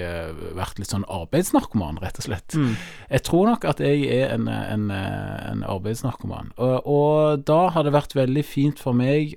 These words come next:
Speaker 1: å bli tvungen til å ikke jobbe, rett og slett. Det er jo det vi har blitt.
Speaker 2: Ja.
Speaker 1: Vi får ikke lov å, å jobbe.
Speaker 2: Tvungen avslappning nesten da, eller?
Speaker 1: Nettopp.
Speaker 2: Fritid.
Speaker 1: Nettopp. Og
Speaker 2: Mm.
Speaker 1: det har vært egentlig veldig bra for meg. For det, det var nesten sånn at det holdt på å gå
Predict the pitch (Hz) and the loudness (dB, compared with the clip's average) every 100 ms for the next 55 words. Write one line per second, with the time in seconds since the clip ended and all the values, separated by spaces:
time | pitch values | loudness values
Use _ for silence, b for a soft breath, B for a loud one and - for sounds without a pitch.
0 | - 127 123 123 - - - 113 120 120 | -4 0 2 2 -2 -10 -14 -4 -2 -2
1 | - 135 117 110 127 156 - 117 113 - | -2 0 4 4 4 4 2 -2 -2 -2
2 | 123 120 98 90 131 - - - 92 - | 0 2 0 2 2 2 -4 -10 -10 -12
3 | - - 113 107 110 101 85 73 - - | -12 -4 -2 0 -2 -2 -4 -8 -14 -6
4 | 110 - - - B 127 110 107 B - | -6 -6 -16 -14 B -2 -2 -2 B -8
5 | 107 110 - 113 101 101 95 - 95 92 | -4 -4 -4 -2 0 -2 -4 -4 -4 -4
6 | 92 90 170 277 - B B - 143 135 | -4 -4 -2 -2 -4 B B 0 4 6
7 | 147 127 123 - 110 - 110 120 139 - | 6 4 2 2 -4 -2 -6 -4 -4 -2
8 | 139 117 110 107 - - 185 214 - - | 2 4 4 2 -2 0 6 6 4 2
9 | 107 - 131 - 113 110 - 151 185 - | 2 4 0 0 -4 -4 2 6 6 6
10 | 139 98 - 175 123 185 214 226 196 185 | 2 2 2 4 6 6 6 6 6 6
11 | 175 180 - 170 170 - 156 139 135 131 | 8 4 2 2 2 4 2 6 4 4
12 | 147 135 131 143 139 101 80 - 139 143 | 4 4 4 2 2 -2 -4 -6 0 4
13 | 151 147 139 131 123 139 131 160 214 175 | 6 6 4 2 2 2 6 8 8 6
14 | - 135 143 135 127 117 - 123 113 107 | 4 4 4 4 2 -2 0 2 2 2
15 | 110 | -2